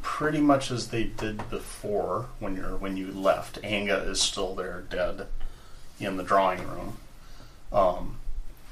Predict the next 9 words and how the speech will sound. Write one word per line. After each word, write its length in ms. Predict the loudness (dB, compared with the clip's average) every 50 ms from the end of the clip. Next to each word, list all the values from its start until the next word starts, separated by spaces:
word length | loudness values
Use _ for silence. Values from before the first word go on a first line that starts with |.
| -8 -8 -6 -6 -6 -6 -6 -6 -8 -10 -10 -10 -12 -10 -10 -10 -6 -2
the 80 | 2
safe 360 | 4 4 6 6 6 4 4 2
is 120 | 2 2
open. 300 | 0 0 0 0 0 0
The 80 | 0 0
chest 360 | 2 4 6 6 6 4 2 2
is 120 | 0 0
missing. 440 | 0 0 0 0 0 0 0 -2 -2 -4 -8 -10 -10 -8 -6 -4 -2 -2 -2
Uh, 400 | 0 2 4 6 6 6 6 4